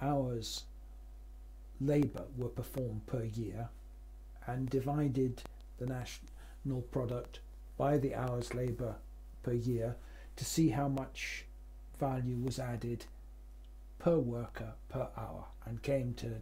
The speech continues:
to just over seven pound fifty. That was a slight underestimate because we assumed everyone was a full-time worker,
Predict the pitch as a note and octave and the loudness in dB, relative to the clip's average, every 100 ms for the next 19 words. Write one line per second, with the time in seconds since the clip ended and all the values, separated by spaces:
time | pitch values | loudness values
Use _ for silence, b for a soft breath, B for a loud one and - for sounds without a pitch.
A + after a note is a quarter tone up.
0 | - A#2 C3 - B2 A#2 A2+ - A2 A2 | -4 -4 -2 -2 -2 -2 -2 -4 -4 -4
1 | G#2+ G#2+ G#2 G#2 G2 - - - B B | -6 -8 -8 -8 -12 -12 -14 -14 B B
2 | B B C#3 D3 D3 A#2+ - B2+ A#2+ - | B B 0 2 0 0 -2 0 -2 -4
3 | - - - - - - - - - - | -8 -12 -14 -14 -14 -14 -14 -14 -14 -14
4 | - - - - - - - - E3+ G#3 | -14 -14 -14 -14 -14 -14 -14 4 10 10
5 | C3 A#2 G#2+ - G#2 A#2 - - - B2+ | 10 6 -2 -4 -4 -4 -6 -6 -2 2
6 | D3+ C#3 - D#3+ D3 C#3+ B2+ C3+ B2 B2+ | 4 4 4 6 6 6 4 2 2 0
7 | A#2 A2+ C#3 A#2+ B2 A2+ A#2 G#2+ - - | -2 -2 0 0 -2 -2 -2 -4 -6 -10